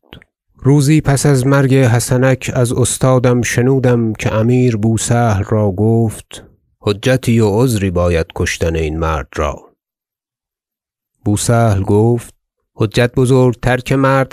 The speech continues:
قرمطی است و خلعت مصریان استد تا امیرالمؤمنین القادر بالله بیازرد و نامه از امیر محمود باز گرفت و اکنون پیوسته از این می‌گوید:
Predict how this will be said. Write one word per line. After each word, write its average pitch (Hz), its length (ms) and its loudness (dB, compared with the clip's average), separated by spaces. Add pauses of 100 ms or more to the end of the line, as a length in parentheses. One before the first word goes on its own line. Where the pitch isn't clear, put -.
قرمطی 123 580 0
است - 240 -4
و 123 60 0
خلعت 127 440 -2
مصریان 127 720 0
استد 123 340 -2 (120)
تا 120 280 0
امیرالمؤمنین 117 1000 0
القادر 113 640 0
بالله 110 640 0
بیازرد 107 720 0 (100)
و 107 120 -2
نامه 110 360 0
از 117 200 0
امیر 110 420 0
محمود 104 560 -4
باز 101 340 0
گرفت 110 680 -2 (800)
و 120 40 -2
اکنون 120 440 -2
پیوسته 120 480 -2
از 113 220 0
این 117 120 0
می‌گوید: 117 680 0